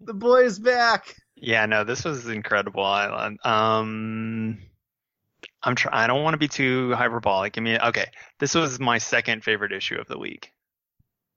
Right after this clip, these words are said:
Speaker 1: Yeah, it was close to the top. I don't,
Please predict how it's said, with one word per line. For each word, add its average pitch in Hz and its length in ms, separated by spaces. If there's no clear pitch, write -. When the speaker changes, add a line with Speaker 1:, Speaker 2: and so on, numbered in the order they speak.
Speaker 1:
Yeah, 151 320
it 156 80
was 202 180
close 220 340
to 190 80
the 147 100
top. 117 380
I 131 120
don't, 139 280